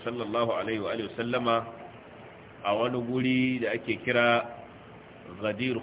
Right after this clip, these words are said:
Khum. Bayan Annabi sallallahu alaihi wa sallama ya baro Makka, ya nufo Madina, akwai wani guri da yake tsakaninsa da Makka kilomita ɗari biyu da hamsin,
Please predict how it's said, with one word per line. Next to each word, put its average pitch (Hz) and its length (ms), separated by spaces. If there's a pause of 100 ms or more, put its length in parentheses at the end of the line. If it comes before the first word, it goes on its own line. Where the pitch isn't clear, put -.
Khum. 113 240 (1700)
Bayan 123 400 (100)
Annabi 113 320
sallallahu 120 480
alaihi 110 320
wa 107 140 (180)
sallama 117 340
ya 113 380 (800)
baro 120 300
Makka, 127 400 (500)
ya 113 160
nufo 120 340
Madina, 104 420 (1080)
akwai 110 240
wani 127 260
guri 131 320
da 120 100
yake 117 280
tsakaninsa 127 640
da 104 120
Makka 123 500 (800)
kilomita 117 560
ɗari 110 320
biyu 127 200
da 123 120
hamsin, 101 400